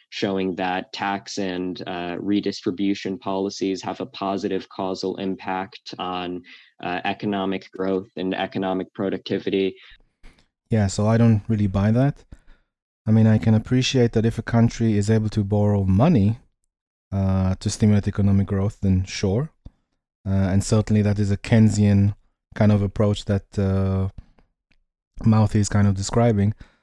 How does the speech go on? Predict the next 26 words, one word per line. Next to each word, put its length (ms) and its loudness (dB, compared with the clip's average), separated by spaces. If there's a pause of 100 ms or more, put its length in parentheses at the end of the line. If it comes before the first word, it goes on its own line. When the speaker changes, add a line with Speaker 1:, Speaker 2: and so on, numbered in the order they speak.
(480)
Speaker 2:
But, 360 -2
uh, 200 2
that 200 -2
the 80 0
government 800 4 (120)
takes 320 2
out 160 4
money 260 6
from 200 4
the 80 2
economy 680 4 (680)
and 540 2 (120)
just, 240 2 (140)
just, 320 2
like, 280 4 (540)
not 200 4
being 280 8
mean 260 10
or 100 8
anything, 320 4
but 120 -4
puts 200 0
it 120 -2
into 200 4
less 360 4
productive, 840 0